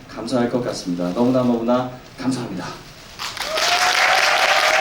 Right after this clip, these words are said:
최고의 공연을 더 특별하게 피처링하다. 티켓링크 전관 데이 피처링을 찾아주신 관객 여러분께 다시 한번 감사의 말씀을 드립니다.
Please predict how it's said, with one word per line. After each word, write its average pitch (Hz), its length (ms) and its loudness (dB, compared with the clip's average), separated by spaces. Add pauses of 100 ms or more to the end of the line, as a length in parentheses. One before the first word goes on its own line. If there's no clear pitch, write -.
(1200)
최고의 196 360 4
공연을 160 540 4
더 147 240 4
특별하게 165 540 2
피처링하다. 120 680 0 (480)
티켓링크 185 400 2
전관 143 400 6
데이 190 320 4
피처링을 170 380 2
찾아주신 143 640 0
관객 139 340 4
여러분께 131 380 4
다시 147 280 2
한번 180 460 4
감사의 127 460 2
말씀을 131 400 0
드립니다. 101 340 0